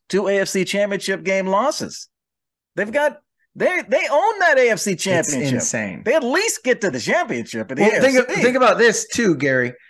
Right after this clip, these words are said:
Speaker 2: They not only have gotten to the A F C Championship game,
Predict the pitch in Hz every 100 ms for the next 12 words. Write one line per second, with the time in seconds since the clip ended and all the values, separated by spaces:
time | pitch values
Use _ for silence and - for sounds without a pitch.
0 | _ _ _ _ _ _ _ - 123 208
1 | 294 254 - 160 214 208 214 190 151 180
2 | 180 156 165 170 170 156 156 160 175 170
3 | 190 185 190 202 208